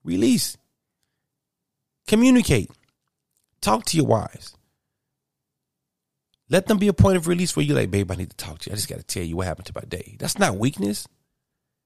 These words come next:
Your spouse is there for you. Okay, here's another big one.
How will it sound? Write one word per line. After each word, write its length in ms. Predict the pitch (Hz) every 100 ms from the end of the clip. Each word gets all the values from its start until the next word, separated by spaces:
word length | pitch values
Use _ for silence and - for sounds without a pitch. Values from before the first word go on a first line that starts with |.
| _ -
Your 140 | 131
spouse 440 | - - 156 156
is 120 | 127 101
there 180 | 113
for 220 | 104 107 98
you. 200 | - - _ _ _ _ _
Okay, 280 | 120 123 90 - -
here's 200 | 196 208
another 240 | 185 151
big 180 | 104 104
one. 160 | 82